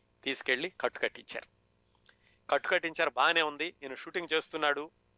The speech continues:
ఆర్థిక ఇబ్బందులు ఉంటున్నాయి, డబ్బులు ఎవరిని అడగలేరు, ఉన్న రోజు తింటున్నాడు, లేని రోజు పస్తుంటున్నాడు. ఇలా షూటింగ్ జరుగుతుంటే ఇంకొక రోజు ఏం జరిగింది, వీళ్ళు తెల్లవారుజాము వరకు షూటింగ్ చేసి ఇంటికి వస్తుంటే ఆ డ్రైవర్ తీసుకెళ్లి కార్ని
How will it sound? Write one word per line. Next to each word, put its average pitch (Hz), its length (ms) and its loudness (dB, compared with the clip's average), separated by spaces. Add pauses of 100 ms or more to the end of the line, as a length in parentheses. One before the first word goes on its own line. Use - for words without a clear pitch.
(140)
ఆర్థిక 147 320 0
ఇబ్బందులు 151 360 0
ఉంటున్నాయి, 139 400 0 (100)
డబ్బులు 127 260 2
ఎవరిని 143 260 6
అడగలేరు, 135 500 2 (480)
ఉన్న 123 140 0
రోజు 147 220 2
తింటున్నాడు, 143 500 0
లేని 139 260 2
రోజు 139 160 0
పస్తుంటున్నాడు. 131 800 -2 (1080)
ఇలా 147 220 4
షూటింగ్ 156 340 -8
జరుగుతుంటే 143 500 -6
ఇంకొక 143 300 -2
రోజు 156 220 2
ఏం 147 100 0
జరిగింది, 131 640 0 (680)
వీళ్ళు 127 180 -8
తెల్లవారుజాము 151 640 6
వరకు 151 240 -2
షూటింగ్ 160 400 -6
చేసి 143 180 2
ఇంటికి 151 200 -4
వస్తుంటే 139 720 2 (680)
ఆ 107 360 4
డ్రైవర్ 165 440 2
తీసుకెళ్లి 160 440 -2
కార్ని 151 600 2